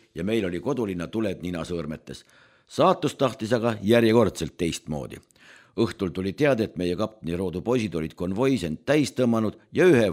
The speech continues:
vangi maha lasknud. Hüvasti majori auaste, oli sõnum talle, meile aga hüvasti puhkus. Algas meeletu rividrill, mis kestis kaks-kolm päeva. Nii see sõduri elu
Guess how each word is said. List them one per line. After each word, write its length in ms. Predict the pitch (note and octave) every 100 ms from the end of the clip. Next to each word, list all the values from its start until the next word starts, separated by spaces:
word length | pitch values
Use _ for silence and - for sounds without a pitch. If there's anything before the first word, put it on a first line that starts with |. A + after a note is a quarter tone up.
| D2
vangi 380 | G#2+ A2+ E2+ E2+
maha 260 | F#2 E2+
lasknud. 400 | F2 - - C#2+ _ _ _ _ _ _ _ _
Hüvasti 460 | D#3 F3 C3 - G2+
majori 400 | A2 A#2 G#2 F#2+
auaste, 640 | G2 G2 F#2 D#2+ - D#2+ D2
oli 180 | E2+ E2
sõnum 440 | G2+ F#2 E2 C#2 - _ _ -
talle, 540 | D3 C3+ A2+ G#2+ -
meile 540 | - B2 E3+ D#3+ D3 B2
aga 440 | A#2 A#2 G2 - _
hüvasti 420 | F#2+ F#2+ E2+ - E2
puhkus. 520 | F#2 - - - - - _ - -
Algas 440 | B2 G#2+ E2 C2+
meeletu 500 | F#2+ A#2 G2+ E2 G2
rividrill, 520 | D3 C#3 G#2+ G#2+ G2
mis 200 | A1 C2+
kestis 420 | - F2 - - -
kaks-kolm 540 | B2+ - - F2 E2
päeva. 400 | D#2+ D2 B1+ - _ _ - - - - _
Nii 240 | A#2 F#3 G3
see 120 | F3
sõduri 360 | F3 F3 E3
elu 120 | E3